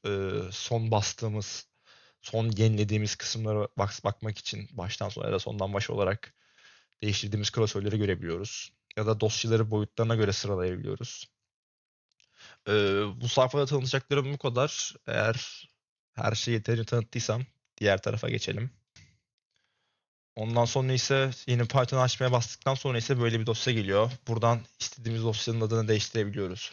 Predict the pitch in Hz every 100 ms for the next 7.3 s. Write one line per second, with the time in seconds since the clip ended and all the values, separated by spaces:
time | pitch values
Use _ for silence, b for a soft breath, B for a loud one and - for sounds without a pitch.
0 | _ - 92 - 104 92 104 95 - 104
1 | 95 95 87 - - 101 95 - 101 95
2 | 90 90 - 110 92 87 92 95 - B
3 | B B B _ - 107 107 101 - _
4 | - 101 117 - - 120 110 110 113 -
5 | - 113 113 110 113 - _ - 107 -
6 | 117 113 110 113 110 117 107 104 101 -
7 | - 104 101